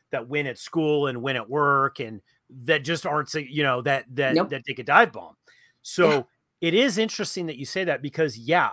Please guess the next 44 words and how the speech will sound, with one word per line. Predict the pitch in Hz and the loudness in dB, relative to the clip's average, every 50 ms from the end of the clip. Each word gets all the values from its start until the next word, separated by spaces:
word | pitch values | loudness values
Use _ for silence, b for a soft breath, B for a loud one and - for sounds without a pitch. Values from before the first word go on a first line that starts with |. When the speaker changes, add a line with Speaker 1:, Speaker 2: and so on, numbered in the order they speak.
| - | -4
Speaker 1:
I | - 131 | -6 -8
think, | 123 - - - 175 180 180 175 _ - | -8 -10 -8 -6 -6 -6 -6 -8 _ -14
um, | 165 139 147 139 139 135 131 127 123 120 117 110 _ _ _ _ _ _ - | -12 -8 -6 -4 -2 -2 -2 -2 -4 -6 -8 -12 _ _ _ _ _ _ -6
and | 139 151 | -4 -4
I | 156 | -2
think | 143 - 214 196 - - | -2 -4 -6 -6 -4 -2
also | 185 254 294 - 226 190 | -2 -2 -2 -2 -2 -2
I've | 151 131 | -2 -2
met | 143 151 147 - | -2 -4 -6 -6
people | - - 147 - 127 123 | -8 -12 -12 -10 -12 -14
too. | - - - 202 160 - | -12 -8 -6 -6 -4 -2
I'm | 127 139 143 147 | -2 -2 -2 -2
not | 147 143 135 - | -4 -4 -4 -6
this | - 131 - | -8 -12 -10
personality. | - - 127 120 - - 113 107 113 113 120 135 135 165 170 160 b b b b b b - | -10 -10 -10 -10 -10 -10 -10 -10 -8 -8 -8 -8 -8 -8 -10 -10 b b b b b b -8
I'm | 131 131 139 | -6 -4 -2
much | 143 147 147 - - - | 0 -2 -2 -2 -4 -8
more | 139 131 127 127 | -4 -2 0 0
of | 127 127 113 | 0 0 0
a, | 127 | -2
like, | 120 120 117 - - | -2 -2 -4 -4 -6
you | 131 113 | -8 -4
hit | - 143 139 - 127 | -2 -2 -2 -2 -4
me | 135 131 135 127 - | -6 -6 -6 -8 -8
and | 120 123 | -8 -6
I'm | 120 127 | -4 -4
gonna | 123 120 | -4 -2
get | 117 127 120 | 0 0 0
up | 123 - - | 2 2 0
off | 123 117 - - | 0 0 -2 -4
the | 131 117 | -8 -4
mat. | 120 110 117 131 180 - - _ _ _ _ _ _ _ _ _ _ _ _ _ - | -2 0 2 2 2 0 -4 _ _ _ _ _ _ _ _ _ _ _ _ _ 2
But | 151 160 160 - | 2 2 4 4
there | 160 151 151 123 | 2 2 2 2
are | 131 143 151 160 | 2 4 4 2
people | - - - 160 139 - 156 139 | 2 -2 -10 -8 -6 -6 -6 -6
who | - - 156 147 131 | -4 -4 -4 -2 0
get, | 143 147 147 - | 0 0 0 0
I | 131 135 | -4 -6
think, | - - 151 139 120 - | -4 -4 -6 -4 0 2
dopamine | 135 131 - 143 139 143 139 131 131 | 2 2 2 0 -2 -2 -2 0 0
hits | 151 143 - | -2 -2 -2
from | - - 139 120 117 | -4 -6 -8 -6 -2
losing. | 127 135 175 196 165 147 113 95 95 - | 0 0 2 2 0 -2 -4 -6 -10 -18